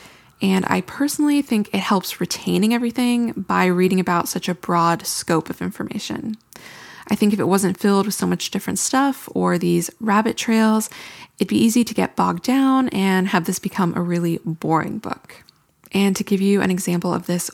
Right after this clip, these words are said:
wide variety of information, something that stuck with me was learning about the financial impact that the Industrial Revolution had on some of the wealthiest families, like the Rockefellers, the Carnegies, the Fricks, the Vanderbilts,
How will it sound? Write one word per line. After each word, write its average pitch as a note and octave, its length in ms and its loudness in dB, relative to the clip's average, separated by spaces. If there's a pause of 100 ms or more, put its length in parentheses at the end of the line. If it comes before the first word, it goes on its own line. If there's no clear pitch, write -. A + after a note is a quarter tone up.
(160)
wide F3 400 0
variety A3 540 0
of - 80 -4
information, A3 800 0 (400)
something A#3+ 320 2
that - 120 0
stuck - 280 -2
with - 160 -4
me A3+ 420 4
was G3+ 220 -2
learning G3 280 2
about F#3+ 220 0
the - 80 -4
financial F#3+ 600 0
impact F3 580 -2
that F#3+ 160 -2
the F#3 100 0
Industrial F#3 640 0
Revolution F#3 560 0
had F3 400 0
on F#3 140 0
some F3 180 0
of F3 80 0
the F3+ 80 -2
wealthiest E3+ 500 -2
families, - 540 -10 (540)
like F3 260 0
the F#3+ 80 -2
Rockefellers, A#3+ 760 2
the - 40 -12
Carnegies, F#3+ 680 2
the - 80 -10
Fricks, - 580 -4
the - 100 -6
Vanderbilts, E3+ 840 -4